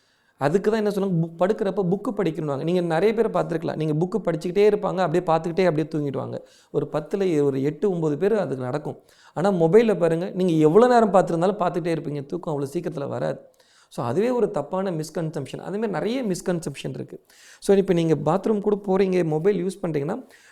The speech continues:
இப்ப நான் டாய்லெட், அ, ரொம்ப நேரம் நான் அங்க போறதுக்கும் மொபைலுக்கு டைரக்ட் லிங்க், அதனால ஏதாவது பாதிப்பு வருமான்னு கேட்டீங்கன்னா கிடையாது. ஆனா இன்டைரக்டா நிறைய ப்ராப்ளம் வர வாய்ப்பு இருக்கு.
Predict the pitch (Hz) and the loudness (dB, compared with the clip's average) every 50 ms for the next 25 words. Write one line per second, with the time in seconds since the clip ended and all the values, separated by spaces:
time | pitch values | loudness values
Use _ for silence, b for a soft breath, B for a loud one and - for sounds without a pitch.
0 | B B _ - - 139 - - - - 160 147 151 147 143 - 160 165 190 226 | B B _ -4 -4 -4 -4 -6 -8 -4 -2 0 0 0 -2 -2 -2 -2 0 0
1 | 240 202 202 180 - _ _ - - 170 160 151 160 175 190 196 202 214 220 220 | -2 -4 -6 -10 -12 _ _ -6 -2 -2 -2 0 -2 -2 -2 -2 -2 -2 -2 -2
2 | 226 226 214 190 170 165 156 147 - 175 180 185 175 175 165 - 214 190 165 151 | -2 -2 -2 -2 -2 -4 -4 -6 -4 -4 -4 -4 -4 -6 -6 -4 -4 -4 -4 -4
3 | 151 165 165 175 175 170 143 135 131 143 170 185 180 - - 156 147 151 165 165 | -2 -2 -4 -2 -4 -4 -2 -2 -2 0 0 -2 -2 -4 -4 -2 -2 -2 -2 -4
4 | 165 180 170 165 131 131 151 170 180 196 202 190 160 151 156 165 156 139 135 139 | -4 -6 -6 -4 -4 -4 -4 -2 -2 -2 0 0 -2 -2 -2 -2 -2 0 0 0
5 | 151 180 165 165 147 139 135 143 151 151 151 147 - 143 139 143 156 156 - - | 0 -2 -4 -4 -4 -4 -4 -4 -6 -6 -8 -10 -12 -12 -10 -10 -12 -12 -10 -10
6 | 120 127 135 127 120 120 135 185 262 - - B B B B B B B B - | -10 -8 -8 -8 -8 -8 -8 -8 -8 -10 -14 B B B B B B B B 0
7 | 185 233 254 185 170 - - 180 190 240 254 285 285 196 226 - - 277 254 190 | 0 2 2 0 -2 -2 0 0 0 2 4 4 4 4 2 0 0 0 0 0
8 | 143 131 170 226 262 285 226 - 165 139 139 143 147 143 135 123 120 117 110 117 | -2 -4 -4 -4 -4 -4 -2 0 0 0 2 2 0 0 0 -2 -2 0 -2 -2
9 | 123 120 - - - - - - - | -2 -4 -6 -8 -8 -10 -12 -16 -16